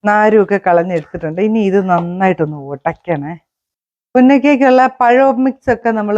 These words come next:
റെഡിയാക്കി വെച്ചിട്ടുണ്ട്. ഇനിയുണ്ടല്ലോ, കയ്യെ ഇച്ചിരി എണ്ണ തടവിയിട്ട്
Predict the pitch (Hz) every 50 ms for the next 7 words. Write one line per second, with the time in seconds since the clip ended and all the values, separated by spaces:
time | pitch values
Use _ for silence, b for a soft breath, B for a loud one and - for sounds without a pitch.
0 | 208 196 196 196 190 175 - 233 208 180 165 185 175 165 160 - 170 - 165 156
1 | 156 160 202 214 202 _ _ _ _ _ _ _ _ _ _ _ _ 240 247 247
2 | 254 240 202 180 175 170 185 208 269 262 - _ _ _ _ _ _ _ _ _
3 | _ _ _ - 226 220 220 226 233 220 202 - - 214 196 202 196 185 185 196
4 | 202 202 180 170 156 156 156 165 165 160 - 220